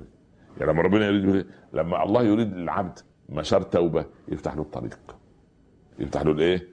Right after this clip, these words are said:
الطريق. آه، ال-، ال-، ال-، آه، الفضيل بن عياض كان قطع طريق، وبعدين لما طلع وكان يسرق البيوت، فمرة بيصعد لبيت يسرقه،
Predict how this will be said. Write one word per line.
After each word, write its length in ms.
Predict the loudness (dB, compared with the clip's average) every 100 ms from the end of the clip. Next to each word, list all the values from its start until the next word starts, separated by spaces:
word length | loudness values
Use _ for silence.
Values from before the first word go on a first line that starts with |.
| -20 _ -12
الطريق. 280 | -4 -2 -4 -10 -20 -16 -4
آه، 640 | -2 0 0 -2 -4 -6
ال-، 260 | -6 -8 -6
ال-، 500 | -4 -2 -2 -2 -4
ال-، 160 | -4 -8 -20 -14 -4
آه، 640 | -2 0 -2 -2 -4 -6
الفضيل 480 | -8 -2 2 2 0
بن 160 | -4
عياض 320 | -2 2 2 0 -10 _ _ _ _ _ _ _ _ _ -16
كان 160 | -14
قطع 260 | -8 -8 -6
طريق، 500 | -2 -2 -4 -10 -20 -20 _ _ _ -20 -20 -8
وبعدين 760 | -2 2 2 2 0 0 -2
لما 520 | -4 -4 -4 -2 -4 -8 -18 _ -20 -2
طلع 260 | 0 2 2
وكان 420 | 0 0 0 0
يسرق 320 | -2 -2 -4
البيوت، 540 | -2 0 0 -2 -6 -20 _ _ _ _
فمرة 340 | 0 2 2 2
بيصعد 420 | 2 0 -2 -2
لبيت 340 | 0 2 2
يسرقه، 540 | -2 -2 -2 -2 -4